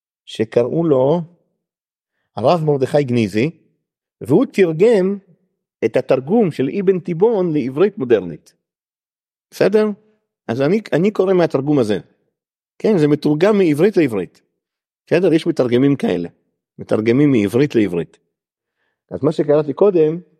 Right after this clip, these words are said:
שאלו אותי, מה יש לי להשיב נגד הפילוסופים, החולקים על אמונתנו,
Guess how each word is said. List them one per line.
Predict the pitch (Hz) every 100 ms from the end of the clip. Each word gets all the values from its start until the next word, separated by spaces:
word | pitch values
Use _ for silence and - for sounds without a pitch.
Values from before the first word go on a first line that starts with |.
| _ _ _
שאלו | - 127 147 240
אותי, | 277 - 185 190 196 _ _ _ _ -
מה | 160 220
יש | 190 214 -
לי | 208
להשיב | 151 139 - 262 254 180
נגד | 151 190 196
הפילוסופים, | 180 - 143 - 170 - 104
החולקים | 101 - 113 180
על | 165
אמונתנו, | 151 127 117 135 117